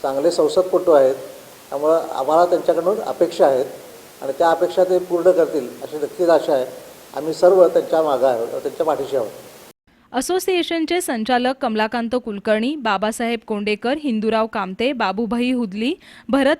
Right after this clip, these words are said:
Speaker 2: पाटील यांनीही यावेळी झालेल्या चर्चेत भाग घेतला. उद्यमनगरातील जय शिवराय मित्रमंडळाचे पदाधिकारी पांडुरंग पाटील, स्वप्नील गायकवाड, सचिन मुदगल, संदीप देसाई, संजय दळवी,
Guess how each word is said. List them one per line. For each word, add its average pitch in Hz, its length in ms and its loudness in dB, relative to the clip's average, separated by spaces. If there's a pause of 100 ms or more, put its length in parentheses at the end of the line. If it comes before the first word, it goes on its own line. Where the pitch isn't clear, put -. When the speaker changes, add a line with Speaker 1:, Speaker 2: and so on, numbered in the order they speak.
Speaker 2:
पाटील 240 420 -2
यांनीही 233 360 -2
यावेळी 240 340 0
झालेल्या 240 400 0
चर्चेत 247 340 -2
भाग 214 220 -2
घेतला. 202 340 -2 (480)
उद्यमनगरातील 320 920 0
जय 226 180 0
शिवराय 262 380 -2
मित्रमंडळाचे 233 760 0
पदाधिकारी 226 720 -2
पांडुरंग 214 540 -2
पाटील, 226 460 -2 (300)
स्वप्नील 294 500 0
गायकवाड, 226 640 0
सचिन 240 400 -4
मुदगल, 220 480 -2
संदीप 220 440 -6
देसाई, 208 480 -2
संजय 226 440 -2
दळवी, 202 400 -2